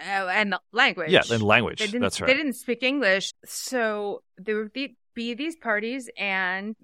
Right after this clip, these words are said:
Speaker 1: that was where I first met him. And he would, you know, take you out. And so, you know, were,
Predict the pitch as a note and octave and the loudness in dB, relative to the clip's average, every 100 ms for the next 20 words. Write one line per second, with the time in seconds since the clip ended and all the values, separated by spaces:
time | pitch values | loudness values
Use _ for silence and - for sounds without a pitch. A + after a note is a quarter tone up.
0 | F#3 G3 G3 A#3 G#3+ A#3 A#3 A#3 C4+ C4+ | -2 2 4 2 -4 -2 -2 -2 -4 -4
1 | - G3+ E3+ F3 G#3+ B3 - G3+ F#3+ G3 | -6 -8 -6 -4 -4 -6 -8 -6 -4 -4
2 | G3 G#3+ G#3 G3 _ - A#3 E3+ F#3+ F#3 | -8 -8 -8 -10 _ -8 -4 -2 -2 -6
3 | F#3 F#3 - A#3+ G#3+ E3 E3+ G3+ G#3 A3 | -10 -10 -8 -8 -2 0 2 0 -2 -4
4 | G#3+ - G#3+ G#3 - C4+ F3 D3+ F3 F#3 | -6 0 2 2 0 -2 0 0 -2 -2
5 | D#3 D#3 | -2 -2